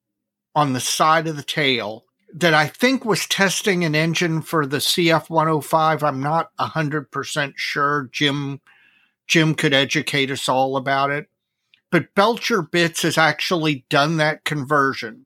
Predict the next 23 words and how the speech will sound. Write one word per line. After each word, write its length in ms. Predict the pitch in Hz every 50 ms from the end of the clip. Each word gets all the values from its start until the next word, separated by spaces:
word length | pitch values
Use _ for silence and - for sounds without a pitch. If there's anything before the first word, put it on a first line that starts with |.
| _ _
It's 120 | - - -
released 600 | 151 143 135 135 147 160 165 147 - - - -
the 80 | 131
markings 880 | 110 117 117 120 139 147 156 156 - 190 185 180 190 196 190 170 - - _ - - - _ _ _ _
and 440 | - 147 151 151 156 160 160 165 156
the 120 | - 151 127
resin 720 | 120 135 143 151 160 156 151 - 190 175 170 175 165 156
to 640 | - - 147 143 139 139 139 135 131 135 135 131 127 _ - - - _ _ _ _ -
take 340 | - - 151 156 151 - -
the 80 | -
Hasegawa 800 | 135 - 156 156 147 - - 175 151 143 147 147 143 147 147 131
B 160 | - 160 160 147
forty-seven 840 | - - 160 156 147 147 135 - - - 160 151 151 170 165 151
kit 380 | - - - 170 170 170 - _ _ -
and 220 | 135 135 127 123
modify 720 | 120 113 117 123 135 151 156 156 151 - 170 165 165 165
it 220 | 170 175 185 190 - _ _ _ _ _ _ _ _ -
to 520 | - 147 135 135 139 139 131 135 135 135
this 420 | 127 123 147 143 139 135 - - -
one-off 880 | 123 123 131 127 127 143 151 156 156 151 156 156 135 - - - - - -
Canadian 600 | - 160 139 135 135 147 143 151 151 147 139 120 -
test 400 | - - 156 156 156 - - -
bed. 340 | - 170 170 170 175 175 175